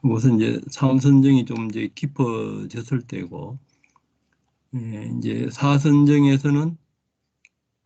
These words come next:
일어나고 사라지는 현상이 네 번째 단계가 더 이제 성숙되고, 그런 이제 세 번째, 네 번째, 다섯 번째 단계들이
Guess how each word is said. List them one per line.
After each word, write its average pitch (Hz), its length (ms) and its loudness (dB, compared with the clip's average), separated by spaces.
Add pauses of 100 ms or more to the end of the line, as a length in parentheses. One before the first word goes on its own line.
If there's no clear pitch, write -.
(640)
일어나고 135 500 2
사라지는 131 640 -2
현상이 127 960 -2 (200)
네 123 200 -4
번째 127 300 2
단계가 113 680 -6
더 113 300 -10
이제 110 420 -10
성숙되고, 143 760 -4 (800)
그런 135 220 0
이제 120 340 -4 (100)
세 151 240 0
번째, 147 320 2
네 127 180 0
번째, 131 460 -2 (140)
다섯 143 260 -2
번째 120 440 -4
단계들이 117 1040 -4